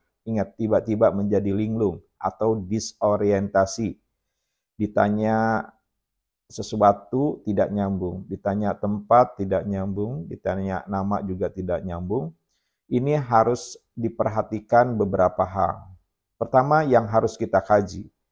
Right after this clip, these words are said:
apakah jemaah haji ini memang dari awal mempunyai penyakit demensia atau pikun, atau memang jemaah haji ini tidak, awalnya tidak mempunyai penyakit apa-apa. Kalau menemukan hal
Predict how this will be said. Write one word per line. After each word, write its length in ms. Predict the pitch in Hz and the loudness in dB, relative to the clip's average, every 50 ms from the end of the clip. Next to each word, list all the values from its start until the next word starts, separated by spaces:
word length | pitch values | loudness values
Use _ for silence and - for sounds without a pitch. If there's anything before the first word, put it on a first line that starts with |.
| _ _ _ _ _ _ _ _ _ _ _ _ _ - | _ _ _ _ _ _ _ _ _ _ _ _ _ -4
apakah 400 | - - 117 117 - 131 131 131 | 2 4 4 4 6 4 4 4
jemaah 560 | 117 117 117 113 110 104 104 104 101 104 104 | 4 2 2 2 4 4 4 2 2 2 0
haji 320 | 104 101 113 87 101 107 | 0 0 -2 -4 -4 -4
ini 240 | 110 123 127 131 127 | -2 -2 -2 -2 -2
memang 720 | 113 104 104 104 104 107 110 117 120 123 123 123 123 - | -2 -2 -2 -2 -2 -2 -2 -2 -2 -2 -4 -8 -12 -14
dari 320 | 147 127 113 107 101 107 - | -6 0 2 2 2 2 2
awal 480 | - 95 101 101 101 107 107 117 117 | 4 4 4 6 6 6 6 6 6
mempunyai 560 | 117 113 107 101 101 - 101 92 98 104 104 110 110 | 2 -2 -6 -8 -8 -10 -10 -8 -6 -6 -6 -6 -8
penyakit 480 | - 104 101 101 101 101 - _ 113 113 - | -8 -8 -6 -4 -6 -6 -8 _ -20 -20 -10
demensia 720 | - 101 95 98 107 104 107 - - 113 107 92 82 - - | -6 -4 -2 -2 -2 -4 -4 -6 -6 -4 -4 -2 -2 -4 -6
atau 400 | - - 92 - - 98 95 95 | -6 -6 -6 -4 -4 -4 -4 -4
pikun, 560 | - - 110 - _ - 107 120 156 196 214 - _ _ _ _ _ _ _ _ _ _ _ _ _ | -6 -10 -14 -12 _ 0 0 0 0 -2 -6 -10 _ _ _ _ _ _ _ _ _ _ _ _ _
atau 400 | - 110 117 - - 143 147 156 160 151 | 2 2 2 4 6 6 6 6 6 4
memang 400 | 135 120 117 123 131 139 147 143 | 0 0 0 0 0 0 0 0
jemaah 480 | 123 127 113 110 110 107 107 104 98 98 | 0 0 0 2 2 0 2 2 2 2
haji 480 | 101 95 95 104 113 104 78 95 101 | 0 0 -2 -4 -6 -4 -2 -2 -2
ini 240 | 101 113 135 147 - | -2 -2 -4 -8 -8
tidak, 400 | - 113 - 107 113 117 - - 190 - _ _ _ _ | -8 -8 -4 0 2 2 2 0 -4 -16 _ _ _ _
awalnya 480 | - 107 110 110 110 107 107 117 127 131 | 2 4 6 8 6 6 6 4 0 -4
tidak 400 | 131 - 107 104 101 123 - - | -4 -2 -2 2 4 4 4 4
mempunyai 640 | 113 107 101 101 101 95 98 98 98 98 104 110 - | 2 -4 -4 -2 -2 -2 -2 -2 -2 -2 -4 -6 -6
penyakit 480 | _ 98 95 98 92 - - 104 - | _ -8 -8 -8 -8 -8 -12 -14 -6
apa-apa. 640 | - 92 90 - - 101 101 - 107 95 87 - - _ _ _ _ _ _ _ _ _ _ _ _ _ _ _ | -4 -6 -4 0 -2 -2 0 2 2 2 2 2 -4 _ _ _ _ _ _ _ _ _ _ _ _ _ _ _
Kalau 240 | - 123 139 160 | 8 8 10 8
menemukan 720 | 160 156 147 139 127 123 123 117 107 - 113 101 104 101 98 | 8 6 2 0 0 0 -2 -2 0 2 2 2 2 0 0
hal 240 | 104 107 101 95 | 2 2 2 2